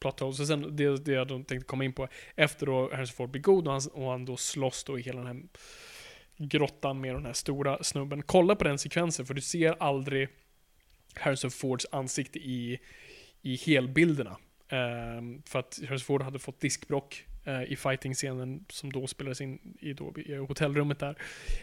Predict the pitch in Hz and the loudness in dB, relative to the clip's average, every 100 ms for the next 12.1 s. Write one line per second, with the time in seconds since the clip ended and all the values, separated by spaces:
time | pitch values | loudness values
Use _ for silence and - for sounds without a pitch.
0 | - - 139 131 127 123 127 127 147 _ | -2 2 4 4 2 0 -2 -4 -6 _
1 | 151 - - 139 131 131 - 131 123 139 | -4 -4 -4 -2 2 0 0 -2 2 6
2 | 139 135 131 135 - 127 - 135 139 - | 6 4 -2 -4 -4 -4 -6 -8 -12 -10
3 | 135 - 135 - 139 131 131 135 131 131 | -10 -8 -12 -8 -6 -4 -2 -2 -4 -6
4 | 127 - 143 131 127 139 139 147 151 147 | -8 -4 -2 -2 -2 -2 0 2 2 2
5 | 147 139 139 131 139 139 135 135 - 151 | 2 0 0 -2 0 0 0 -4 2 2
6 | 143 123 131 147 - - - 151 - 131 | 2 0 -2 -8 -12 -18 0 4 4 2
7 | 127 127 147 135 - 123 - 131 123 135 | 2 0 0 -4 -2 -2 0 0 2 2
8 | 123 127 120 - 127 135 127 120 131 127 | 2 -2 -6 -6 -8 -4 -4 -2 0 0
9 | 127 139 123 123 131 135 165 170 - 175 | 2 0 0 -2 -2 -2 -4 -8 0 0
10 | 151 139 139 131 135 - 165 165 160 151 | 4 2 2 -4 -2 4 6 8 8 6
11 | 147 147 135 123 127 127 139 147 139 135 | 4 2 0 0 0 4 4 4 2 2